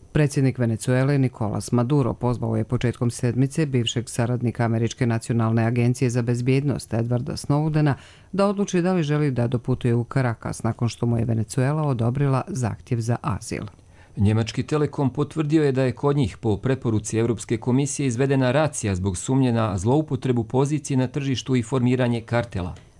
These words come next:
Speaker 1: Ukoliko se kod Telekoma i drugih firmi utvrde zloupotrebe, prijeti im kazna u iznosu od deset odsto godišnjeg prometa koji je kod njemačkog Telekoma pedeset osam zapeta sedamnaest milijardi evra,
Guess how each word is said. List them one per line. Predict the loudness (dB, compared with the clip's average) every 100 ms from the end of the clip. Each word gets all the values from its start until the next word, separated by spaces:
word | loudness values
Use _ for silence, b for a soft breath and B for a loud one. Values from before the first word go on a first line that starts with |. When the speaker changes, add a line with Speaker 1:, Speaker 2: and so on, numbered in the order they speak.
| -2
Speaker 1:
Ukoliko | 2 4 4 2
se | -2
kod | -2 0
Telekoma | 0 0 2 2 2
i | 2
drugih | 0 0 -2 0
firmi | 2 4 2
utvrde | 0 -2 -2 -2
zloupotrebe, | -2 0 0 -2 0 0 0
prijeti | 0 0 0
im | 0
kazna | 2 0 0 0
u | 0
iznosu | 0 -2 -2
od | -2
deset | 0 -2 0
odsto | -2 -2 -4
godišnjeg | -2 -2 -2 -2 0
prometa | 2 4 2 -2
koji | -4 -2 0
je | -2
kod | 0 0
njemačkog | 2 0 -2 -4 -2
Telekoma | -2 0 2 2
pedeset | 2 0 0 -2 -2
osam | 0 0
zapeta | -2 -4 -4 -2
sedamnaest | 0 0 2 0 0
milijardi | 0 2 0 -2 0 -2
evra, | 0 -2